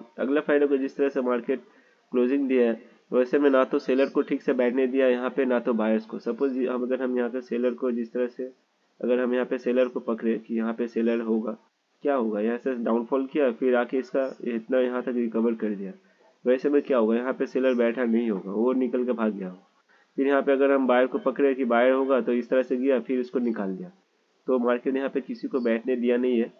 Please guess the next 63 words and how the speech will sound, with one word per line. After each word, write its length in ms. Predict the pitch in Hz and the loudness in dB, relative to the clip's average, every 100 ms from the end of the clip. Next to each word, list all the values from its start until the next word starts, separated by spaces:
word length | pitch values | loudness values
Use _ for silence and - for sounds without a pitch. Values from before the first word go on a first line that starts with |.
| _ _ 110 | _ _ -4
तो 140 | 104 | -2
market 320 | 107 107 117 117 | -2 -4 -4 -4
में 100 | 113 | -2
थोड़ा 180 | 117 117 | -2 -2
confusion 560 | 113 110 110 110 120 | -2 -2 -2 0 -2
है। 100 | 107 - | -4 -8
ऐसे 260 | 104 101 110 | -10 -6 -4
में 80 | 110 | -2
हम 120 | 107 | -4
थोड़ा 180 | 110 107 | -4 -2
wait 220 | 104 107 | -2 -2
करेंगे 300 | 107 104 110 | -2 -2 -2
trade 260 | 110 104 101 | -4 -4 -4
बनाने 340 | 101 101 104 | -4 -4 -4
के 120 | 110 107 | -4 -4
लिए। 200 | 98 110 _ _ _ | -6 -8 _ _ _
ऊपर 220 | - 113 110 | -10 -6 -4
से 180 | 117 | 0
ये 540 | 113 113 113 110 - - | 2 4 4 2 0 -6
इसी 200 | 113 - | -10 -4
level 260 | 113 113 113 | 0 2 0
के 100 | 110 | -2
आसपास 420 | 107 110 - 113 110 | -4 -4 -4 -4 0
ही 60 | |
open 280 | 110 107 113 | -2 0 0
हो 120 | 107 | 0
रहा 120 | 107 107 | -2 -4
है 60 | |
अंदर 220 | 107 104 104 | -4 -4 -2
में, 160 | 107 107 _ _ _ _ _ | -4 -6 _ _ _ _ _
तो 80 | 113 | 0
यहाँ 220 | 110 123 | 0 0
पे 140 | 123 127 | -2 -2
थोड़ा 200 | 120 120 | 0 0
confusion 540 | 117 117 113 113 120 110 | 0 -2 0 0 0 -2
हो 160 | 117 | -2
सकता 320 | 117 110 - | -4 -6 -6
है 100 | 107 - _ _ | -10 -10 _ _
range 260 | 101 107 104 | -4 -4 -4
के 120 | 110 | -4
अंदर, 240 | 107 113 - - - | -2 -4 -6 -14 -12
वो 260 | 101 101 | -6 -6
सबको 340 | 98 104 - 110 | -6 -8 -6 -6
परेशान 420 | 107 107 107 110 | -2 -2 -2 -2
करेगा, 300 | 110 104 104 104 | -2 -2 -2 -2
buyer 240 | 101 101 | -4 -6
seller 240 | 95 104 98 | -6 -6 -4
दोनों 260 | 101 110 | -4 -4
को। 140 | 110 110 | -6 -10
तो 760 | _ _ _ _ _ _ - | _ _ _ _ _ _ -6
हम 80 | 110 | -4
proper 340 | 110 110 123 | -2 0 0
wait 220 | 113 113 - | 2 2 2
करेंगे, 440 | 120 113 117 135 | 2 2 0 -4
एक 160 | 107 107 | -6 -6
अच्छा 260 | 107 107 110 | -8 -4 -4
सा 100 | 110 | -4
setup 320 | 110 110 110 | -4 -4 0
मिलेगा 300 | 110 110 117 | 0 0 -2
तो 220 | 110 104 101 | -4 -4 -4
हम 160 | 95 | -4
entry 240 | 101 95 95 | -6 -6 -8
बनाएंगे। 440 | 92 90 90 90 | -6 -8 -10 -12